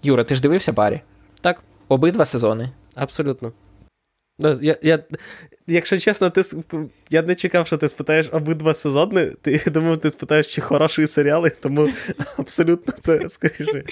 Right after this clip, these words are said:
Speaker 2: Я, так, "Баррі" — це один з ось того легендарного випускного класу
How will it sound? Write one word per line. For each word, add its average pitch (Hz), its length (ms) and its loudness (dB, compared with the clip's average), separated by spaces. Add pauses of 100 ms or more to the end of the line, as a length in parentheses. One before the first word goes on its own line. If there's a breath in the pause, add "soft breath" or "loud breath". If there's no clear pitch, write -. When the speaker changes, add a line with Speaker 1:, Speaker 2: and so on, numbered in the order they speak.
(460 loud breath)
Speaker 2:
Я, 131 320 2
так, 110 260 -2 (220)
"Баррі" — 185 460 0
це 175 480 2
один 156 520 0
з 135 500 2 (120)
ось 139 240 -4
того 156 300 2
легендарного 143 1000 0
випускного 143 720 -2
класу 135 680 0